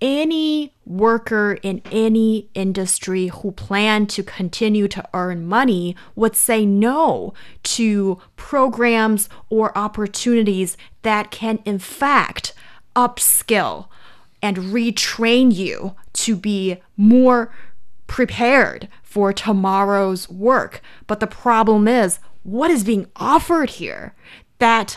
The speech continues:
also, you know, when you look at the delivery workers, then if they attend these classes, then like Ding Heng mentioned earlier, they're giving up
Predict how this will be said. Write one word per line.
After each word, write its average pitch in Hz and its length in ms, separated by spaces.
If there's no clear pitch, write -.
also, 247 460
you 220 140
know, 208 100
when 202 100
you 196 100
look 220 240
at - 140
the 190 80
delivery 254 640
workers, 196 560
then 226 280
if 240 140
they 247 200
attend 285 520
these 269 240
classes, 202 760
then 226 180
like 214 200
Ding 254 180
Heng 226 240
mentioned 247 400
earlier, 254 480
they're 262 180
giving 254 540
up 262 340